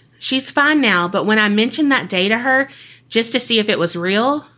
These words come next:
she just doesn't want to talk about it. She gets nervous and shaky every time I mention it, so I stop.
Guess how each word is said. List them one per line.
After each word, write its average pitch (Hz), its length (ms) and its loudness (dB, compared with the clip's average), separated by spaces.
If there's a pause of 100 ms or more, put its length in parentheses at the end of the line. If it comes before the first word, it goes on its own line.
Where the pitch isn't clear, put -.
(220)
she 254 260 -4
just 247 220 -2
doesn't 233 240 2
want 220 120 2
to - 80 0
talk 208 200 0
about 160 240 -4
it. - 160 -10
She - 160 -4
gets 214 260 -4
nervous 233 440 2
and 196 160 -4
shaky 202 520 -4
every 196 260 -2
time 196 300 -2
I 165 60 -2
mention 165 360 -4
it, - 160 -14
so 170 140 -4
I 156 80 -2
stop. - 520 -10